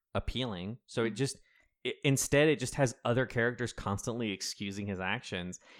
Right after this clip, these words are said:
Speaker 1: And by the end of it, you're so fed up with him and his shit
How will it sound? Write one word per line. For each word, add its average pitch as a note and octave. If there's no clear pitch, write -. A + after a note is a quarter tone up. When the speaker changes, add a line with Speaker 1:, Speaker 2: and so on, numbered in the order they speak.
Speaker 1:
And D3
by F3+
the G3
end A3
of D3+
it, A#2+
you're F#3
so G3+
fed E3
up A#2
with F#3
him A3
and D#3
his C#3
shit -